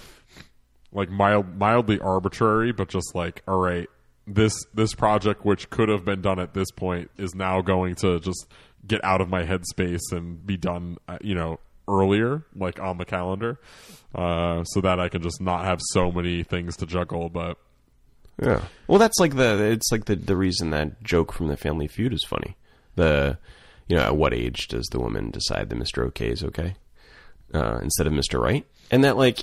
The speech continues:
Speaker 2: you know, you reach a certain stress level where you start to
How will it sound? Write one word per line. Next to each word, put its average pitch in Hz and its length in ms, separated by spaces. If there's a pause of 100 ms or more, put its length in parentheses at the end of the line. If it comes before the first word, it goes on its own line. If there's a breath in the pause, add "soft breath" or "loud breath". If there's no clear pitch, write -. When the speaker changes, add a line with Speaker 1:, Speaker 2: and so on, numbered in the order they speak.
Speaker 2:
you 165 140
know, 127 140
you 113 200
reach 135 240
a 117 60
certain - 280
stress - 360
level 82 300
where 87 560
you 98 140
start 120 320
to 95 200